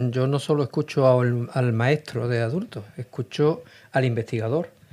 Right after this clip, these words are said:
Antonio ha sido miembro de un equipo de, de un grupo de investigación en la Universidad de Sevilla,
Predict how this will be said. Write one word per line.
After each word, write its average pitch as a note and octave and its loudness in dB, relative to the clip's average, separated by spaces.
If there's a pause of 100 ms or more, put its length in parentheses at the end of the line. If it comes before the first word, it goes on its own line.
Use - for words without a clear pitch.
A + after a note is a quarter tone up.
(220)
Antonio C3 0
ha D3 0
sido D3+ 2
miembro C3+ 2
de D3 2
un C3+ 2
equipo B2+ -2
de, A#2+ 0
de B2 0
un B2+ 2
grupo C#3 2
de B2+ 2
investigación A#2+ 0
en A2+ -2
la A2+ -2
Universidad A2+ -4
de A2 -4
Sevilla, D3 -4